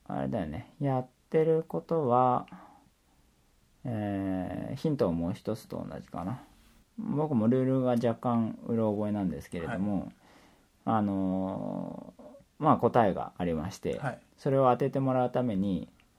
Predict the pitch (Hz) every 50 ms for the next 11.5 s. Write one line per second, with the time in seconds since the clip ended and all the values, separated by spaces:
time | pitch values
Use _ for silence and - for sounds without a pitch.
0 | _ _ _ _ _ _ _ _ _ - - 139 127 120 - 131 123 - 135 117
1 | 95 - 78 78 - 80 80 - - - - 117 - - - 139 - - - _
2 | _ _ _ _ _ _ _ _ _ _ _ _ _ _ _ _ _ _ _ _
3 | _ _ - 139 151 147 120 - - - - _ _ _ _ _ _ _ _ _
4 | _ _ _ _ _ _ _ _ _ _ _ _ _ _ _ _ _ _ _ _
5 | _ _ _ _ _ _ _ _ 208 180 156 139 135 127 123 - - - - -
6 | - _ _ - 147 151 147 120 95 90 87 - 78 73 95 92 95 131 113 92
7 | 76 - - 85 - 78 - - - - - - _ - - 76 - - 139 135
8 | - 143 143 120 110 110 113 104 87 62 - - 131 139 175 147 113 101 95 92
9 | - 120 98 82 80 90 90 78 71 - - - - - 139 107 92 123 113 104
10 | 90 76 73 - - 92 85 - 90 90 - 92 69 67 71 - - 95 92 87
11 | 76 69 - - - - 147 135 123